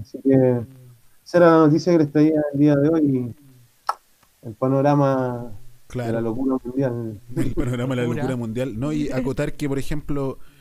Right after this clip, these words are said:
Speaker 2: ya hemos hablado esto en, en Tokio en Chile, en capítulos anteriores, pero la pacificación esa que propone la onu, eh, tiene que ver con lo mismo que estamos viendo en pantalla.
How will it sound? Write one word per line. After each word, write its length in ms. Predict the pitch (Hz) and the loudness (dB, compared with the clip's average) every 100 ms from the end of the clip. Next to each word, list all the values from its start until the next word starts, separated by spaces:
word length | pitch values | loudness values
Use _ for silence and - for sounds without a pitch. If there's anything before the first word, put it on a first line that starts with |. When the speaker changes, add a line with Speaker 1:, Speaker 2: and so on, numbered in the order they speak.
| - | -12
Speaker 2:
ya 160 | 117 127 | -6 -4
hemos 180 | 131 117 | -4 -4
hablado 320 | 113 120 139 | -4 -4 -2
esto 300 | 139 131 120 | -4 -4 -6
en, 220 | 113 113 - | -6 -10 -12
en 160 | 104 | -12
Tokio 200 | 113 104 | -10 -10
en 60 | 113 | -8
Chile, 160 | 147 143 | -6 -6
en 40 | |
capítulos 380 | 120 113 131 113 | -6 -6 -6 -6
anteriores, 400 | 104 107 120 143 | -8 -8 -6 -4
pero 300 | - 113 107 | -4 -4 -6
la 120 | 107 | -6
pacificación 680 | 107 - - 107 104 143 139 | -8 -8 -8 -4 -4 -2 -4
esa 200 | 135 139 | -4 -4
que 280 | 120 117 113 | -4 -4 -4
propone 340 | 113 104 123 123 | -6 -6 -4 -4
la 160 | 113 | -2
onu, 460 | 123 139 135 131 131 | -2 -2 -2 -4 -6
eh, 140 | 110 | -8
tiene 200 | - 127 117 | -6 -6 -4
que 80 | |
ver 120 | 123 - | -6 -6
con 140 | 117 | -8
lo 80 | 107 | -6
mismo 180 | 117 127 | -6 -4
que 60 | |
estamos 240 | 117 123 110 | -4 -4 -6
viendo 160 | 120 | -8
en 60 | 101 | -6
pantalla. 480 | - - 127 87 | -6 -4 -6 -8